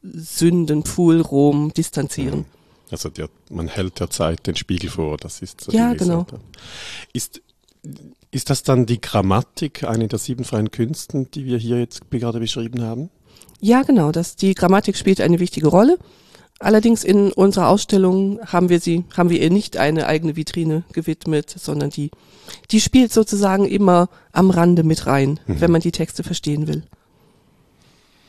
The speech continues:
Speaker 2: Jetzt, wenn wir beginnen und hineinschauen in die Ausstellung, dann fällt in der ersten großen Vitrine, dem Prototypen, auf, dass da Fragmente liegen in beeindruckend großen Heften,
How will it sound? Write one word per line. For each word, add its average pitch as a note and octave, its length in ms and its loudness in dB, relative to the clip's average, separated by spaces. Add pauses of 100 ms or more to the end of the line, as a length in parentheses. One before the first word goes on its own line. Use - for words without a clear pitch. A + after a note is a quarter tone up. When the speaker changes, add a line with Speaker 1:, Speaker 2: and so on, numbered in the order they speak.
(360)
Speaker 2:
Jetzt, - 200 -6 (180)
wenn A2 300 -2
wir B2+ 180 0 (280)
beginnen B2 460 -2
und G#2+ 240 -2
hineinschauen A2+ 640 -4
in G#2 60 -4
die F#2 120 -4
Ausstellung, B2+ 400 -6
dann G2 160 -8
fällt F#2+ 320 -8
in F#2 60 -10
der F#2 120 -8
ersten G2+ 440 -8
großen F#2+ 680 -6
Vitrine, A#2+ 500 -4
dem F2 160 -10
Prototypen, - 680 -10
auf, D#2+ 300 -8
dass - 240 -10
da E2 200 -4
Fragmente - 680 -8
liegen C3 480 -2 (120)
in D#2+ 220 -6 (680)
beeindruckend G#2 760 -4
großen E2+ 560 -4
Heften, A2 520 -4